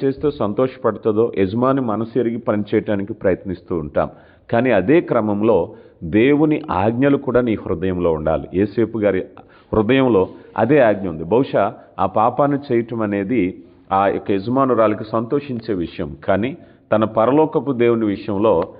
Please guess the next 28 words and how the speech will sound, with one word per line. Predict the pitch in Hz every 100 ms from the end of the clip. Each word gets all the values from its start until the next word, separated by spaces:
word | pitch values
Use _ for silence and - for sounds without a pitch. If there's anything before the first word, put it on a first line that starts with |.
| - -
ఆజ్ఞలు | 90 113 143 156 147
తన | 147 117
హృదయంలో | 107 98 98 117 123 113
ఉంచుకున్నాడు | 98 95 - 101 95
గనక, | 85 87 82 120 85 - - -
ఇది | 110 110
పాపం | 113 98 113 139 139
అన్న | 127 113
స్పష్టత | 113 98 - 113 110 87 85 - - _ 104
యేసేపు | 113 113 147 120
గారి | 110 101
జీవితంలో | 78 92 101 - 95 107
తెలుసుకున్నారు. | - 107 107 - 101 82 - -
కనుక | 95 95 -
ప్రియులారా, | 90 87 87 127 - - -
నువ్వు | 110 113
పనిచేసే | 120 131 147 143 131 -
చోట | 104 92
కానీ, | 87 85 104 123 - _ -
నువ్వు | 110
నివసించే | 113 123 139 151 143 135 -
చోట | 101 104
కానీ, | 87 85 95 101 - _ -
ఆ | 101
చుట్టూ | - 123 131
ఉన్నటువంటి | 143 123 107 107 95
వ్యక్తులు, | 92 95 - 113 -
యజమానులు, | 92 92 113 117 117 78